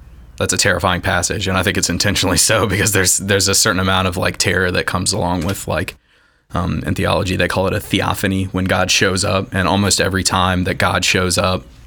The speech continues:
um, formulaically, the person who's experiencing it, the phrasing they use is "falls down as if dead."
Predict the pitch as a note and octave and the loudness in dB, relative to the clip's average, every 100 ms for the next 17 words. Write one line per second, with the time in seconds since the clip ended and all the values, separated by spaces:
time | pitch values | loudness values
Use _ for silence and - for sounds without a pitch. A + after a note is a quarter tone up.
0 | F2+ F#2 F2+ F#2+ - - - A2 G#2+ G2+ | -4 -2 -2 -4 -8 -8 -2 2 4 4
1 | F#2+ F#2 F#2+ - G2 F#2 F2 - - - | 2 2 0 0 -2 -2 -6 -12 -12 -6
2 | G2+ F#2+ - F#2 F#2 E2 - F#2 F#2 F2+ | 0 0 2 0 0 -2 -2 0 0 0
3 | G2 F#2 F#2+ - - - - - F2 E2 | 0 0 -2 -8 -20 -20 -20 -10 -4 -2
4 | E2 G2 G#2+ - - - F#2+ F2+ D2+ E2+ | -2 -4 -8 -12 -12 -4 -2 -2 -2 -2
5 | F2+ - - G#2+ F#2+ F#2 E2 F2 F#2 A2 | -2 -2 -2 -2 -2 -2 0 0 -2 -4
6 | A2+ - G#2 F2 F2+ | -6 -6 -4 -2 -4